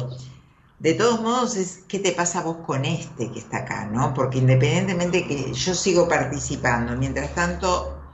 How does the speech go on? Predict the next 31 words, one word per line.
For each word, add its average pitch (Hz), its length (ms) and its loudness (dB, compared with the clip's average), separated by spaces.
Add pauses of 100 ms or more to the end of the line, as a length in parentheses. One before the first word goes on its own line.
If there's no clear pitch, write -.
(380)
mientras 175 440 2
no 220 120 -2
viene 214 320 -2
alguna 196 520 -4
mejor 170 680 -4
oferta, 175 760 0
me 160 140 -2
quedo 160 260 4
con 135 220 0
esta. 113 480 -2
Pero, 131 440 2 (520)
¿qué 247 100 -4
te - 120 -2
pasa 165 340 2
a 139 60 2
vos 135 240 -2
con 143 260 -2
él 127 240 2
sentimentalmente? 120 1040 -2
Porque 131 220 0
no 214 100 4
es - 80 2
solamente 131 580 2
porque, 127 540 -2 (800)
bueno, 147 500 2 (800)
esto 196 280 -4
va 175 160 4
pintando, 180 760 2
pero 143 160 -8
si, - 300 -12 (240)
ahora, 127 520 0